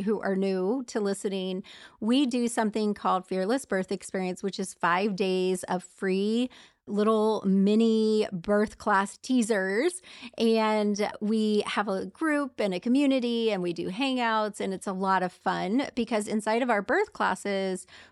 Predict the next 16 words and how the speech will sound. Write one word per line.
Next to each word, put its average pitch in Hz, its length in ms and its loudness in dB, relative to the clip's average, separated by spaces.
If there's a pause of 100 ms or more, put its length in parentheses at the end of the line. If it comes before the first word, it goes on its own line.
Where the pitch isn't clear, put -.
(100)
we 220 500 2
have 196 400 0
weekly 196 500 -2
pregnancy 180 800 -4
hangouts - 720 -6
on 180 220 0
Zoom 220 420 0 (100)
with 214 220 0
me 196 200 2
and 180 100 0
my 175 140 0
doulas. 180 460 -4 (280)
So 226 260 2
you 220 220 2
joined 247 480 2
us 175 480 -2